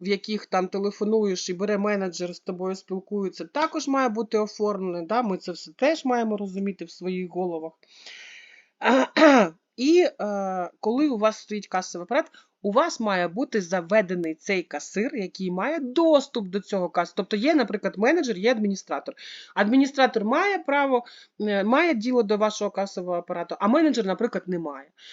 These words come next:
То менеджера ми не реєструємо касиром, а адміністратора що? Реєструємо касиром. Тільки того, хто офіційно оформлений. Перший кейс, з яким я зіштовхнулася в своєму житті, вперше, це коли людина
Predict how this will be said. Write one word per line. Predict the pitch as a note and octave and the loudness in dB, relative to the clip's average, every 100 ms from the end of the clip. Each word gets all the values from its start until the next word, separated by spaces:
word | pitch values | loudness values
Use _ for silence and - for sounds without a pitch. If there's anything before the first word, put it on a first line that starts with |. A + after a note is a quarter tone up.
| - - | -14 -4
То | F#3+ | 2
менеджера | A#3 F4+ D4+ C4 G#3+ | 6 6 4 2 4
ми | A#3+ | 4
не | A#3+ | 4
реєструємо | A#3 A3 F4 F#4 D4+ A3+ | 4 2 0 6 6 6
касиром, | G#3 - F#3+ E3+ E3 | -2 -4 -2 -2 -2
а | G3 G#3 | 2 2
адміністратора | G3 G3 G3 C#4 D4 G#3 F3+ | 2 -2 0 -2 0 0 0
що? | - D4 - - | 0 0 0 -2
Реєструємо | G#3+ C#4 C4+ - - A#3+ G#3+ F3+ E3 | 2 4 2 0 -2 2 2 2 -2
касиром. | D3+ - E3 D3 C3+ - - - | -8 -8 -6 -6 -8 -16 -18 -10
Тільки | - A#3+ A#3+ A3 | 0 2 2 -2
того, | - B3 A#3+ G3 | 4 6 6 4
хто | - - | -6 0
офіційно | F#3+ F#3+ F#3+ - A#3 G#3 - | 0 0 -6 -6 -2 -2 -2
оформлений. | F3 - F#3 D#3+ D#3 C#3+ C3 - - - _ | -6 -2 0 0 -4 -8 -12 -16 -20 -20 _
Перший | C#4+ F4 D#4 - C#4 | 8 8 6 4 2
кейс, | - A3 F3+ D#3+ - | 2 2 2 -2 -10
з | F3+ | -4
яким | G3+ G3+ D4 A#3 | -4 -2 0 0
я | G3 | 0
зіштовхнулася | F3 F3+ G3+ F#3 G3 E3+ E3+ | -4 -8 -8 -8 -4 -4 -6
в | - | -8
своєму | E3 D#3+ | -6 -6
житті, | E3 G3+ D#4 E4+ - - - - _ | -8 -6 -4 -4 -6 -20 -20 -20 _
вперше, | - B3 A#3 - - - _ | 2 4 4 2 -10 -12 _
це | - B3+ | 0 2
коли | C4 B3+ A3 | 2 2 2
людина | F#3+ A#3+ B3+ F#3+ | 0 2 2 2